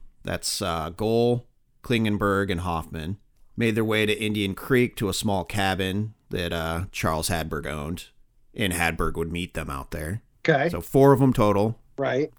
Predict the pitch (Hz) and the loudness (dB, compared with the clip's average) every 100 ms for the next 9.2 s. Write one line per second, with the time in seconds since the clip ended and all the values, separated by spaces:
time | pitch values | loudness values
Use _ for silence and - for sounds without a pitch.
0 | - 110 107 107 110 - - 123 113 107 | -2 2 4 2 0 -4 -4 0 2 0
1 | 104 107 107 107 - - 107 104 113 104 | 0 0 0 -4 -8 2 2 2 -2 -2
2 | 104 - - - - - 98 107 98 98 | -4 -8 -20 -20 -20 -8 -2 0 0 0
3 | 95 95 101 95 95 95 95 92 - 98 | -2 -2 -2 -2 -2 -2 -4 -6 -4 0
4 | 87 87 147 156 185 196 175 185 165 139 | 0 2 2 6 8 8 6 4 2 4
5 | 160 202 214 185 135 95 - _ _ _ | 4 4 2 2 2 -4 -14 _ _ _
6 | _ - 190 196 135 131 - _ _ _ | _ 0 2 2 0 -6 -6 _ _ _
7 | _ _ _ _ 135 151 185 254 151 - | _ _ _ _ -6 0 2 4 2 -4
8 | _ _ _ _ _ 104 98 104 110 107 | _ _ _ _ _ -2 2 4 2 4
9 | 139 120 | 6 4